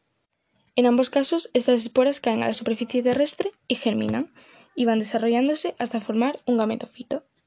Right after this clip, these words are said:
La planta desarrolla los anteridios, que forman los anterozoides o gametos masculinos. También forma los arquegonios,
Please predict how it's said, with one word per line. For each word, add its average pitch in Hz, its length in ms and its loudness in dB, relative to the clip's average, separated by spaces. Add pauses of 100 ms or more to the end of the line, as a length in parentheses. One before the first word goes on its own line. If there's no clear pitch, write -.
(760)
La 214 220 2
planta 294 280 4
desarrolla 262 400 4
los 269 180 2
anteridios, - 680 -2 (180)
que 247 120 0
forman 262 300 2
los 254 160 2
anterozoides 220 760 0
o 277 140 2
gametos 247 400 0
masculinos. 226 640 -4 (560)
También 226 280 2
forma 269 300 2
los 254 160 0
arquegonios, 214 680 -4